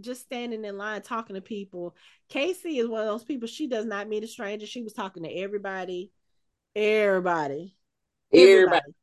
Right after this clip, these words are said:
Speaker 1: Anybody who walked around with a badge, she was like, "Hey, what you doing? What you supposed to be doing? Where you going?"
Speaker 2: <laughs>
Speaker 1: I mean, she was
Speaker 2: I
Speaker 1: talking to
Speaker 2: think that's,
Speaker 1: everybody.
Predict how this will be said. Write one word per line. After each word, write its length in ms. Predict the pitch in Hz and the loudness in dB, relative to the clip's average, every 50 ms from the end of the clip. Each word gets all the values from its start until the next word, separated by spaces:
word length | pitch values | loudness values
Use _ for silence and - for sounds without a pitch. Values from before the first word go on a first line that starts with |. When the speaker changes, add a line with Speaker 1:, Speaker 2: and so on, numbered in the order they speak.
| _ _ _ _ _ _ _ - | _ _ _ _ _ _ _ -6
Speaker 1:
Anybody 480 | 220 240 277 294 277 262 269 262 262 269 | -4 -2 -2 -2 -2 -4 -4 -4 -4 -4
who 120 | 240 285 | -4 -4
walked 320 | 254 240 240 254 285 277 233 | -4 -2 -2 -2 -4 -4 -8
around 320 | 226 233 226 226 226 208 | -8 -6 -4 -4 -4 -2
with 100 | 214 214 | -2 -4
a 40 | 214 | -2
badge, 340 | 190 214 208 208 208 202 - | -2 -2 -2 -2 -2 -4 -6
she 100 | - 330 | -8 -10
was 100 | 254 240 | -10 -8
like, 160 | 226 190 - | -10 -10 -8
"Hey, 200 | - 262 254 208 | -8 -6 -6 -4
what 200 | 208 320 359 - | -6 -6 -8 -8
you 100 | 339 254 | -10 -10
doing? 320 | 240 214 165 156 151 160 - _ _ _ _ _ _ _ - | -8 -8 -8 -8 -10 -12 -14 _ _ _ _ _ _ _ -10
What 140 | 311 370 381 | -8 -4 -2
you 80 | 359 | -4
supposed 240 | 302 - 247 214 220 | -2 -2 -4 -6 -4
to 20 | 202 | -6
be 60 | 202 | -12
doing? 360 | 185 190 165 156 156 156 180 - _ _ _ _ _ _ _ _ _ _ _ _ - | -12 -10 -10 -10 -10 -12 -14 -18 _ _ _ _ _ _ _ _ _ _ _ _ -4
Where 220 | - 233 214 - | 6 10 10 10
you 80 | 349 320 | 10 10
going?" 360 | - - 294 440 - 392 - | 8 6 6 6 4 4 2
Speaker 2:
<laughs> 1400 | - 403 - - - - 330 _ _ _ _ _ _ _ _ _ _ _ _ _ _ _ _ _ _ _ _ _ - | 2 0 -2 -2 -10 -10 -16 _ _ _ _ _ _ _ _ _ _ _ _ _ _ _ _ _ _ _ _ _ -6
Speaker 1:
I 120 | 196 214 | -6 -4
mean, 380 | 214 214 208 202 196 190 185 185 | -2 0 0 0 0 -2 -4 -4
she 240 | 180 - - 254 254 | -8 -10 -12 -10 -8
was 200 | 247 240 233 - - | -8 -8 -10 -8 -8
Speaker 2:
I 40 | 247 214 | -4 0
Speaker 1:
talking 160 | 208 220 190 | 0 -2 -2
to 80 | 175 - | -4 -8
Speaker 2:
think 140 | 165 185 196 | -6 0 0
that's, 200 | 202 208 202 196 | 2 0 0 -2
Speaker 1:
everybody. 340 | 170 170 - 185 208 233 | -4 -6 -6 -6 -10 -14